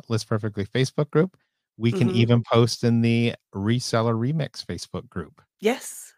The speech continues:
Speaker 1: All right.
Speaker 2: What I loved about this is I walked into this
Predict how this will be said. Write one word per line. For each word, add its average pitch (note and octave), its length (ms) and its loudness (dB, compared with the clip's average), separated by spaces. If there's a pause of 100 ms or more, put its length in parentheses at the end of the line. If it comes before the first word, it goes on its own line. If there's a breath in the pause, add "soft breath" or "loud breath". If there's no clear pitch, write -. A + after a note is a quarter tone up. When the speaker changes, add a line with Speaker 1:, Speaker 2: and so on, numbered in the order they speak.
(100)
Speaker 1:
All - 300 -20
right. B2+ 80 -6
Speaker 2:
What G#3+ 180 2
I A#3 360 4
loved G#3+ 340 4
about D#3+ 300 0
this D#3+ 300 -4
is E3+ 300 -6
I F#3+ 160 0
walked A3 320 -4
into F3+ 220 -2
this D#3 420 -6